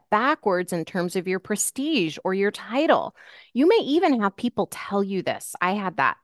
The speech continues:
happen, right? But you are certain of what you want and you stay with it. It's doing things that we might be afraid other people will think are strange, like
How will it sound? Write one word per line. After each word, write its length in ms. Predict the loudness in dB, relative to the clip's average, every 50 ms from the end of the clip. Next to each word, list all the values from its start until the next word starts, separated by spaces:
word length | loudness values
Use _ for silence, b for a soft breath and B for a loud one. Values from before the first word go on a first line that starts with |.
| _ _
happen, 460 | -10 -10 -10 -8 -6 -8 -8 -8 -12 B B B B -2
right? 160 | -2 2 2
But 140 | 2 2 2
you 220 | 2 2 4 4
are 100 | 4 2
certain 500 | 2 -2 0 2 2 2 4 2 0 0
of 200 | 0 -4 -6 -6
what 240 | -4 -4 -4 -2 -2
you 120 | -2 -2 0
want 360 | 2 4 4 4 4 2 0 -4
and 120 | -6 -6
you 120 | -6 -6
stay 600 | -8 -6 -6 -2 0 2 4 4 4 2 2 -2 -6 _ _
with 360 | -10 -4 -2 -2 -2 0 -2
it. 200 | -2 -2 -4 -8 _ _ _ B B B B B -4 _
It's 200 | 2 2 2 2
doing 420 | -2 -2 0 2 4 4 4 2 2
things 420 | 4 4 4 4 4 2 0 -2 -6 -12 _ _ -2
that 320 | 0 2 2 2 0 -2
we 160 | -2 -2 0
might 200 | 0 0 -2 -2
be 140 | -2 -4 -4
afraid 800 | -4 -6 -10 -10 -2 2 4 4 6 4 4 2 2 -2 -4 -6 0 0
other 220 | 2 2 2 0
people 280 | 0 -4 -2 -2 -2 -2
will 200 | -2 -4 -4 -2
think 240 | -2 -4 -2 -2
are 80 | -4 -6
strange, 640 | -6 -8 -4 -2 0 2 2 2 0 -2 -4 -4 0
like 260 | 2 4 4 4